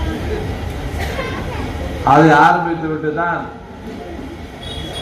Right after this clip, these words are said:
அதிலே உன்னிப்பாக கவனித்தால் தான் மறுநாளைக்கு வந்து அவங்க சொல்றதுக்கு நம்ம கரெக்டா சொல்ல முடியும். நாங்கெல்லாம் யாராவது எழுந்து சொல்லலாம்னு பார்த்தா,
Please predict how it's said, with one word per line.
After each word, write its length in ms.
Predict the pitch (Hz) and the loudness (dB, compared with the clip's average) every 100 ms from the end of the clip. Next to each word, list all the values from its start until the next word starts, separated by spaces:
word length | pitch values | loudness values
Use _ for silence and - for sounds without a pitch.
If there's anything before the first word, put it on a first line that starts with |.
| - - - | -8 -8 -2
அதிலே 420 | - 147 170 175 165 151 - - - - - - - - - - - - - - | 4 6 6 4 4 4 2 -2 -6 -8 -8 -10 -10 -12 -12 -10 -10 -8 -8 2
உன்னிப்பாக 580 | 147 170 170 175 175 175 | 4 4 2 4 4 4
கவனித்தால் 520 | 160 160 160 165 156 | 4 2 2 2 4
தான் 220 | 185 165 | 4 4
மறுநாளைக்கு 580 | 147 156 180 185 165 156 | 2 4 4 4 4 4
வந்து 200 | 151 185 | 4 4
அவங்க 360 | 165 160 143 | 4 4 4
சொல்றதுக்கு 340 | 151 170 160 165 | 4 4 0 0
நம்ம 280 | 165 147 143 | 0 2 2
கரெக்டா 280 | 143 156 | 2 2
சொல்ல 200 | 147 147 | 2 2
முடியும். 420 | 147 131 117 - - - - - - - - - - - - - - - - - - - - - - - - - | 2 0 -2 -4 -8 -8 -10 -12 -12 -12 -12 -10 -10 -10 -10 -10 -8 -8 -6 -8 -8 -8 -8 -6 -8 -8 -6 2
நாங்கெல்லாம் 440 | 143 160 165 185 | 4 4 4 4
யாராவது 380 | 165 170 175 170 | 4 4 2 2
எழுந்து 400 | 165 170 170 151 | 2 2 2 2
சொல்லலாம்னு 420 | 156 165 170 160 | 4 4 2 2
பார்த்தா, 400 | 156 156 165 160 | 2 4 4 4